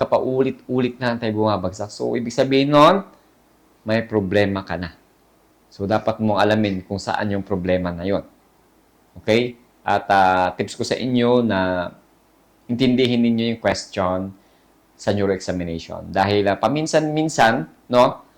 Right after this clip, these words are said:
ang question, akala natin, ah, tama na yung isasagot natin. Yun na yun. Nagdesi-, nag-decide tayo na yun na yun. Pero kung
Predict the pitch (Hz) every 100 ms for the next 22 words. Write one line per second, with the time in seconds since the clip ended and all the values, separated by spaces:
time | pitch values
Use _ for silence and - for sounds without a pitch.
0 | _ _ - 120 120 - 123 123 - 123
1 | 117 117 - - 107 104 101 98 101 98
2 | 82 85 87 85 90 104 104 104 104 101
3 | 98 101 - 92 95 92 78 - 85 76
4 | _ _ _ 95 95 90 95 80 80 85
5 | 90 104 - 104 95 104 98 87 95 95
6 | 95 90 82 _ _ _ _ 107 117 101
7 | 101 92 82 _ _ _ - 135 131 127
8 | 123 120 113 - 120 117 117